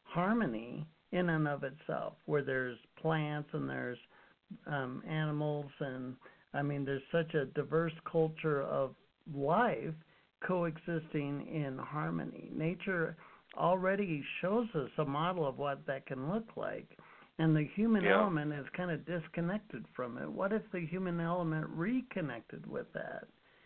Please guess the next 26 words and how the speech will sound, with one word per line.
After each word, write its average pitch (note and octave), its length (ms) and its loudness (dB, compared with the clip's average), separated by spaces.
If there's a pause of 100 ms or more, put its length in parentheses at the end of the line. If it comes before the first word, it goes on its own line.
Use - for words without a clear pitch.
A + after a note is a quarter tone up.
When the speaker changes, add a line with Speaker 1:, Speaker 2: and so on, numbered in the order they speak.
(300)
Speaker 1:
And E3+ 240 2
I, E3 180 0 (500)
I F3+ 80 0
think A#3 320 4
the, F3+ 320 2
uh, D3 360 4 (1500)
the E3 120 8
Native F3 400 6
Americans D#3+ 880 2
really E3 520 0
appreciated C#3+ 1080 -4
the, C3 540 -4 (540)
um, C#3 300 0
connection D3+ 680 -2
with B2+ 180 -6 (120)
earth, C#3 340 -4 (160)
the D3+ 100 -2
connection C#3 760 -6
with C3+ 200 -4
Speaker 2:
Yeah. F#2 260 10
Speaker 1:
the - 40 2
water, B1 480 -2
the C3+ 100 -8
connection D3+ 520 -4
with C#2 180 -6
the C#2 140 -6